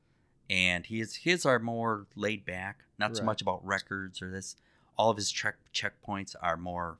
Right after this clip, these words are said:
Speaker 1: fun.
Speaker 2: Right, they're more like landmark type things.
Speaker 1: Right, uh, well, they're more like a party.
Speaker 2: <clears throat> Yeah.
Speaker 1: They'll have a open house at a Hot Rod Shop or something like that, and, and,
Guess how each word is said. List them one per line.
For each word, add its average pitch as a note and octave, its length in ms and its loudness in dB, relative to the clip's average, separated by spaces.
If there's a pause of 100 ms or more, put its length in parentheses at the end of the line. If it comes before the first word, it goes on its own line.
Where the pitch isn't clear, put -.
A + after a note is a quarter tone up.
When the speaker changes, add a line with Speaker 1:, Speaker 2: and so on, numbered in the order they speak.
(120)
Speaker 1:
fun. F#2+ 300 -4 (180)
Speaker 2:
Right, G#2 280 -8
they're A2 140 -10
more G#2+ 280 -4
like F#2 240 -2
landmark F2+ 640 -6
type - 220 -6
things. E2+ 240 -10
Speaker 1:
Right, A2+ 280 6
uh, C3+ 60 2
well, B2+ 160 2
they're C3+ 120 4
more C3 360 2
like A2 240 -4
a F#2+ 60 -2
party. - 400 -2
Speaker 2:
<clears throat> C3 300 -4 (280)
Yeah. G2+ 200 -6
Speaker 1:
They'll G#2 160 6
have G2+ 240 6
a E2+ 160 -4 (120)
open G#2 260 -2
house F2+ 300 -2
at E2+ 120 2
a D#2 220 -10
Hot F2+ 220 -2
Rod F2 140 -18
Shop - 320 -8
or D#2+ 140 -16
something - 440 -8
like D#2+ 200 -18
that, E2 280 -12
and, D#2+ 220 -20
and, D#2+ 220 -12